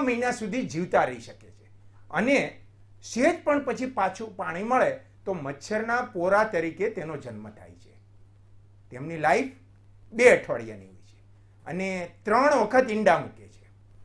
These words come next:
અને એક વખતમાં સો ઈંડા મૂકે છે. એટલે આપણે કહ્યું ને, એક તરફ પ્રિકોશન્સ અને સલામતી માટેના આ બધા પગલાઓ છે અને સામે પક્ષે યુદ્ધની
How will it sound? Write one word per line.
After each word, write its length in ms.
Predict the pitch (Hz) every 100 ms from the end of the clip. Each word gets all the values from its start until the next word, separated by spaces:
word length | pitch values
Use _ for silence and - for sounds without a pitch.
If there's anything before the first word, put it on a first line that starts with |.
| - -
અને 140 | 151 196
એક 440 | 196 214 302 320
વખતમાં 400 | 240 226 226 254
સો 340 | - - 262 254
ઈંડા 320 | 175 151 135
મૂકે 320 | 113 - 104
છે. 120 | - - - - - -
એટલે 160 | 180
આપણે 200 | 180 220
કહ્યું 320 | 220 226 240 156
ને, 100 | - - _ - - _ -
એક 340 | 202 151 143 -
તરફ 240 | 190 233 - - - - - - -
પ્રિકોશન્સ 720 | 190 196 247 240 269 269 262
અને 160 | 214 196
સલામતી 640 | 190 208 202 233 233 233 240
માટેના 640 | 214 190 202 185 190 247 - -
આ 240 | 175 233
બધા 540 | 180 147 143 190 240 - - - - - - - -
પગલાઓ 460 | 208 214 233 160 -
છે 220 | - - - - - -
અને 180 | - 214
સામે 460 | 233 - 175 240 294
પક્ષે 640 | - 208 - 147 113 - - - - -
યુદ્ધની 420 | 165 202 147 262